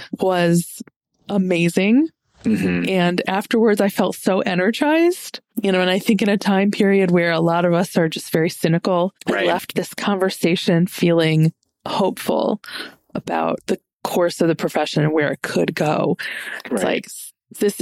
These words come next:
Speaker 1: this person is young,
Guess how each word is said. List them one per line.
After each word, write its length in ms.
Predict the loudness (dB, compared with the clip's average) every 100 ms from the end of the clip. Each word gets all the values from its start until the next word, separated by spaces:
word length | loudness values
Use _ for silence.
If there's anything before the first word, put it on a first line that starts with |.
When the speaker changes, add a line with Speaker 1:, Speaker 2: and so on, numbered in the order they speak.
| -2
Speaker 1:
this 320 | 0 0 -2
person 480 | -6 -4 -2 0 0
is 560 | 0 0 -2 -6 -16 -20 _ -8
young, 480 | -2 0 0 0